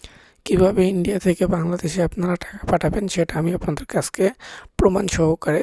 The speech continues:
দেখিয়ে দেব এবং বড় বড় প্রমাণ সহকারে দেখিয়ে দেব। তো আপনারা স্ক্রিনে দেখতেই পাচ্ছেন, এই ভাইটা আমার YouTube চ্যানেল দেখে আমার সাথে যোগাযোগ করে, আপনারা স্ক্রিনে দেখতেই পাচ্ছেন। যোগাযোগ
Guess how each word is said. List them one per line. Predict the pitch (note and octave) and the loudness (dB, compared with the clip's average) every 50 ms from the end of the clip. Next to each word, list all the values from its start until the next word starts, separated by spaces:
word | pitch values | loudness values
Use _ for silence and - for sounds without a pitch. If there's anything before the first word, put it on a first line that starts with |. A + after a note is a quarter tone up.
| A3 - | 0 0
দেখিয়ে | F#3 D3 - - D#3 C#3+ D#3 | 0 0 0 0 -2 0 0
দেব | D3 E3+ F3+ D#3+ D#3+ | 0 0 2 2 2
এবং | F#3 F3 F3+ F3 E3+ | 2 0 0 4 6
বড় | F3 F3 E3+ E3+ E3 | 6 6 6 6 4
বড় | E3+ E3+ E3+ - | 4 4 2 2
প্রমাণ | - D#3+ D3+ D#3+ D#3+ D#3 - | 0 -2 -2 -2 -4 -4 -4
সহকারে | - C#3+ D3 D3 E3 D3+ F#3+ F#3+ F#3 | -4 -4 -4 -2 -4 -4 -2 -2 -2
দেখিয়ে | D#3 - D#3 C#3 B2+ D#3 | -2 -2 -2 -4 -4 -4
দেব। | E3 D#3+ D3 - - _ - - - - - - - - - _ _ | -4 -4 -6 -6 -8 _ -18 -18 -18 -20 -20 -20 -20 -20 -20 _ _
তো | - G3+ F#3+ | -4 -4 -2
আপনারা | - G#3+ G#3 G3+ G3+ F#3 - | -2 -2 0 0 0 0 -2
স্ক্রিনে | - - G#3 G3 G3+ F#3+ F#3 F#3 | -2 -2 -2 0 2 2 2 2
দেখতেই | D#3 - - F#3+ F3 F3+ | 2 2 2 4 4 4
পাচ্ছেন, | D#3 - - D3 - - E3+ G#3 B3+ - - - - - - - - - A3 | 4 2 0 -6 -2 -2 0 0 -2 -4 -8 -18 -20 -20 -20 -20 -6 0 0
এই | G#3 G3+ G3 F3+ | 2 4 6 6
ভাইটা | E3+ F3 F3+ F3+ F3 G3+ F#3+ F#3 | 6 6 4 4 2 2 0 2
আমার | F3+ F3 F3 F3 | 2 2 4 4
YouTube | D#3+ D#3 - F#3 - - - | 4 4 4 2 0 -2 -4
চ্যানেল | F3 F3 F3+ F#3 F#3 F3+ F#3 | -4 -4 -2 -2 -2 -2 -4
দেখে | D#3 - F#3+ F3 | -2 -2 0 0
আমার | E3 E3 - - | 0 0 -2 -4
সাথে | - E3+ D#3+ D#3 - | -2 -2 -2 -2 -2
যোগাযোগ | E3+ - D#3 D#3 - E3+ - - | -2 -2 0 0 0 -2 -2 -2
করে, | - F#3 F3+ F#3 | -2 -2 -2 -2
আপনারা | - - F#3+ E3 - | -2 -2 -2 -2 -2
স্ক্রিনে | - - F3 D#3+ E3 E3 E3 D#3+ | -4 -4 -4 -4 -2 -2 -2 -2
দেখতেই | - _ - F#3 F3 | -2 _ -2 -2 -2
পাচ্ছেন। | D#3+ - - - - - G3+ B3 - - - - - - - - - - - - G3+ | -4 -6 -8 -10 -8 -4 -4 -4 -4 -6 -14 -18 -20 -20 -20 -20 -20 -16 -6 0 4
যোগাযোগ | G3+ F#3+ G3+ G3 G#3 G3+ | 6 6 6 6 4 2